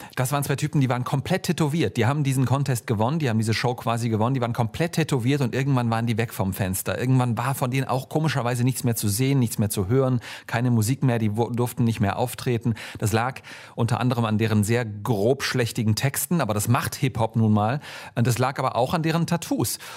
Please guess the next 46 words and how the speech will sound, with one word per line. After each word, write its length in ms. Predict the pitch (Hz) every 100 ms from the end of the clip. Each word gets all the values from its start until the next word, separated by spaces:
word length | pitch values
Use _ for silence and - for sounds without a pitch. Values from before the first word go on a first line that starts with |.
| -
Und, 220 | - 151
äh, 100 | 160
da 140 | 143 135
fragen 260 | - 160
sich 100 | 160
natürlich 280 | 151 139 131
viele, 260 | - 156 143
was 120 | 131
soll 160 | 127 156
das 160 | 127
eigentlich? 380 | - 107 113 120
Man 120 | 117
kann 160 | 113 123
doch 240 | 120 -
nicht 400 | - 117 120 -
irgendwie 500 | 131 123 117 113 113 107 - - -
die 200 | 107 98
Wirklichkeit, 800 | 170 226 165 - 131 127 131 - - - - -
äh, 240 | - 117 113
konterkarieren. 840 | - 147 139 131 127 110 120 160
Und 100 | 139
in 140 | 110 104
Wirklichkeit 440 | 120 127 - 104
laufen 320 | 95 117 139
sehr 140 | 104 101
viele 320 | - 107 98 -
Chinesen, 580 | - 104 104 107 90
äh, 120 | 64 65
junge 300 | 87 113 110
Menschen 340 | 104 107 104
vor 160 | 101 104
allem 120 | 104
mit 120 | 101
Tattoos 380 | 101 - 110 -
rum, 160 | 117 123 - - -
äh, 140 | 120
dadurch, 560 | 113 120 139 131 110 -
dass 240 | 117 -
man 260 | 113 113 110 -
einfach 420 | 113 117 120 127 -
in 120 | 117
den 120 | 110
Medien 420 | 113 120 123 117
das 140 | 107 -
Ganze 300 | 113 104 -
ausblendet. 640 | 139 - 127 110 123 -